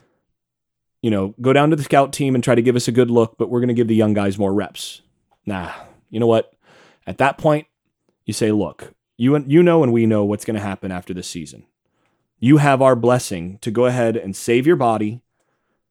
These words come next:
and focus on your academics so that you can be sure you put yourself in the best position to have two years to play too.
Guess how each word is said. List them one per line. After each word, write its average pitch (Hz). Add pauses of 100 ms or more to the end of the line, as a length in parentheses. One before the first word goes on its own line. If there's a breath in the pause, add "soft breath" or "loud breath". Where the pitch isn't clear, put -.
(180)
and 110
focus 147
on 151
your 156
academics 123
so 113
that 107
you 113
can 120
be 117
sure 139
you 123
put 120
yourself 127
in 113
the 104
best 110
position 113
to 104
have 104
two -
years 113
to 120
play 120
too. 95